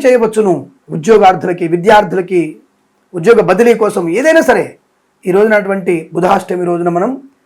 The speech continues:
ఈ స్వామివారి, అమ్మవారిని కనుక ఆరాధన చేసినట్టయితే విశేషమైనటువంటి ప్రతిఫలం కలుగుతుంది, ఇందులో సందేహం లేదు. అలాగే భరణి నక్షత్రం వారు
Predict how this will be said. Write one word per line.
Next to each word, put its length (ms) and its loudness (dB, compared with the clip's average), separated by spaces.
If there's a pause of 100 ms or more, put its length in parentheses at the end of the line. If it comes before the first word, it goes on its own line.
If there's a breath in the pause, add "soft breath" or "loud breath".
(400)
ఈ 200 -6
స్వామివారి, 720 0 (240)
అమ్మవారిని 480 2
కనుక 180 -6
ఆరాధన 580 -2
చేసినట్టయితే 680 -8 (560)
విశేషమైనటువంటి 720 -2
ప్రతిఫలం 680 -4 (200)
కలుగుతుంది, 480 -2
ఇందులో 260 -6
సందేహం 420 -4
లేదు. 200 -4 (560)
అలాగే 540 2
భరణి 320 4
నక్షత్రం 420 0
వారు 160 -10